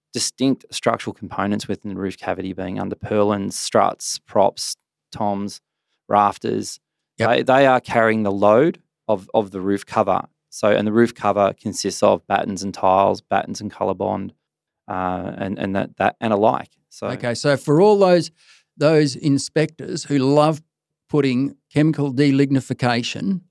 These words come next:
Speaker 2: on a report and scaring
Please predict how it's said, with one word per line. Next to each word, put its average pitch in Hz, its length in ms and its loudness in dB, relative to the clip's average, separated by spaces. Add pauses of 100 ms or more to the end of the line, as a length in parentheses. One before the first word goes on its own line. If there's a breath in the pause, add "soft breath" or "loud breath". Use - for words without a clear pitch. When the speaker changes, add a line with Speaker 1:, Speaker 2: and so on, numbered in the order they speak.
(140)
Speaker 2:
on 131 560 2 (380)
a 120 80 0
report 123 580 -2
and 113 100 -8
scaring 131 760 2